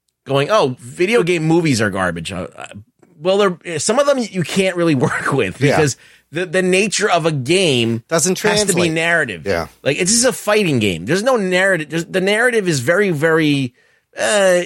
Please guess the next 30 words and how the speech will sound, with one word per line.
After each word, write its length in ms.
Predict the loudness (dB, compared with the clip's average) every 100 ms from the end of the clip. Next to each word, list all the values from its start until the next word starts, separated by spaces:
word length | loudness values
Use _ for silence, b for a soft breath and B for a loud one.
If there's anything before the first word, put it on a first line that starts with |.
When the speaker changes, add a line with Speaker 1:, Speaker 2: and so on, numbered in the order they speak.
| -4
Speaker 1:
it's, 300 | -6 -4 -2
it's, 240 | -4 -4 -6
it's 240 | -6 -2
stronger 420 | -2 2 0 2 0
now 240 | 2 2
than 120 | 2
it's 160 | 2 2
ever 200 | 2 2
been. 380 | 0 0 0 0
Speaker 2:
Yeah. 180 | -4 -6 _ _ _ _ _ _ -4
Speaker 1:
But 120 | -2
initially, 460 | 0 2 2 2 2
there 140 | 2
was 160 | 2 0
really 260 | 0 2 2
not 220 | 2 0
a 40 |
narrative. 480 | -2 0 0 -2 -12 _ _ _
They 140 | -10
gotta 240 | -4 -2 0
do 120 | 2
what 100 | 0
they 80 | 0
gotta 200 | 0 0
do. 180 | 0 0
So 260 | 0 0
I'm 160 | 0 0
hoping 420 | 2 0 0 0
that 280 | 2 0 0
they, 520 | -2 2 2 2 -2